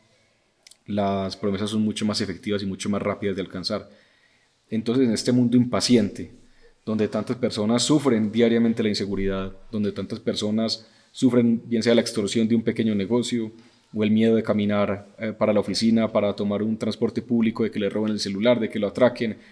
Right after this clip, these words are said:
o en el mismo transporte público de que sufra un acto de inseguridad, es natural pensar que hay una saturación de, de esto y no hay una,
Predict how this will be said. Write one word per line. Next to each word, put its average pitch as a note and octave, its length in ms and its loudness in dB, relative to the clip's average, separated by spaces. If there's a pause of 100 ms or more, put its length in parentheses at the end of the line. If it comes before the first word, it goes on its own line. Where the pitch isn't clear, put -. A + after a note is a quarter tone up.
(160)
o A2+ 80 0
en G#2 60 2
el G#2+ 60 6
mismo B2+ 220 8
transporte A2 460 -2
público A2+ 380 0
de G#2 100 -2
que G#2 120 -6
sufra G#2+ 280 -6
un A2 80 0
acto A2 220 -2
de A2+ 40 0
inseguridad, G2+ 580 -4 (720)
es B2 160 4
natural B2 480 6
pensar A2+ 500 2
que A#2 360 -2 (180)
hay A#2 140 0
una A#2+ 80 2
saturación G#2+ 800 -2 (500)
de, A2 640 -2
de A#2 180 4
esto A2+ 340 -4 (440)
y A#2 120 4
no A2 120 4
hay A2 140 4
una, A#2 640 0